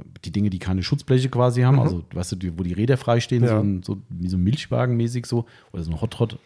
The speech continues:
Speaker 1: Ra-, Rod, Hot Rod Ratte. So, <laughs> jetzt hab ich. Ja, also einfach so ein Ding halt. Ähm, und das war, glaube ich, das erste Logo gewesen. Also somit war der amerikanische Stil damals schon gesetzt.
Speaker 2: Ich, ich kann mich dran erinnern,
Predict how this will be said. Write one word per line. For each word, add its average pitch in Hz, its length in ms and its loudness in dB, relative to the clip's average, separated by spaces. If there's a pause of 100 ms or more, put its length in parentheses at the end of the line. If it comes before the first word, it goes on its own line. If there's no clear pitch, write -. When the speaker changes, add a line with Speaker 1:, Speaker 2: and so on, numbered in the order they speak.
Speaker 1:
Ra-, 98 280 -2
Rod, 95 380 -2 (160)
Hot - 200 0 (100)
Rod 131 280 2 (140)
Ratte. 98 340 -2
So, 101 240 -2 (100)
<laughs> - 120 -12
jetzt - 240 0
hab 98 120 -4
ich. 90 60 -10 (720)
Ja, 104 120 -4
also 120 160 4
einfach 117 200 4
so 120 120 4
ein 107 80 4
Ding 151 180 4
halt. 180 140 4 (500)
Ähm, 135 440 4 (240)
und 123 140 4
das 131 100 2
war, 139 80 0
glaube 120 340 2
ich, 151 60 2
das 127 160 -2
erste 127 300 -2
Logo 139 320 -2
gewesen. 180 500 -2 (200)
Also 104 200 -2
somit 104 220 2
war 107 100 2
der 104 120 -2
amerikanische 107 500 -2
Stil 113 260 -6
damals 123 300 0
schon 104 180 -4
gesetzt. 151 500 -2
Speaker 2:
Ich, - 60 -20
ich - 80 -20
kann 120 160 -4
mich 135 100 -4
dran 120 200 -4
erinnern, 135 360 0